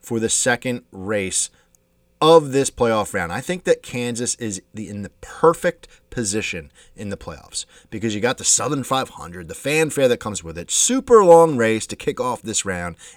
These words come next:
and then you got the Bristol night race to end it. Well, Kansas, I think, is the perfect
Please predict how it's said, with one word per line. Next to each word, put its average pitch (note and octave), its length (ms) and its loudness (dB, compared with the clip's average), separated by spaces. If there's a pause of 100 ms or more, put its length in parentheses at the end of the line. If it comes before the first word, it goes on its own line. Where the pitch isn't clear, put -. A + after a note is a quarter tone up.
and C#3+ 80 -10
then D#3 80 -4
you D#3+ 60 0
got D#3 120 2
the C3+ 100 2
Bristol C3 680 0
night A2 420 -2
race F#2 320 -4 (240)
to - 80 -16 (100)
end C3+ 220 -4
it. - 80 -18 (340)
Well, A#2+ 180 2
Kansas, - 760 -6 (400)
I E3+ 160 0
think, D3 300 -2
is A#2 160 -4
the A#2 140 -4 (100)
perfect - 480 -2